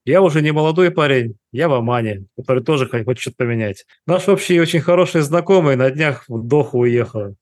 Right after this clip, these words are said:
Ещё один очень хороший знакомый тоже собирается в Доху уехать. А я сейчас называю именно тех людей, которым не всё равно.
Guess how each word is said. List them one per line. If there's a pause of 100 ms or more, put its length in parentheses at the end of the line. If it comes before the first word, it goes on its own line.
(400)
Ещё
один
очень
хороший
знакомый
тоже
собирается
в
Доху
уехать.
А
я
сейчас
называю
именно
тех
людей,
которым
не
всё
равно.